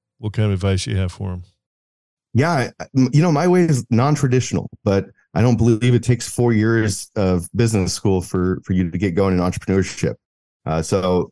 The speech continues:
Speaker 2: I, I leveraged the V-, the V A, or not the V A loan, the, sorry, the G I Bill. I
Speaker 1: Yeah.
Speaker 2: leveraged it to, to better my position in my business, but I had a very focused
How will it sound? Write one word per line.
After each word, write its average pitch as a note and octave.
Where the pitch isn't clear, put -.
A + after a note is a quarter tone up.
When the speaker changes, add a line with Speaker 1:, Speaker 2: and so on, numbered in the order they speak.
Speaker 2:
I, G#2
I A2+
leveraged A2+
the G#2+
V-, G#2+
the G#2
V A2
A, -
or G2
not G2
the -
V F2
A E2
loan, G#2
the, F2+
sorry, E2+
the E2+
G G2
I C#3
Bill. G2+
I F2+
Speaker 1:
Yeah. F#2+
Speaker 2:
leveraged C#3
it B2
to, B2
to G#2
better B2
my B2+
position G#2+
in G2+
my F2
business, -
but F2+
I F2+
had A#2
a G2+
very A2+
focused A2+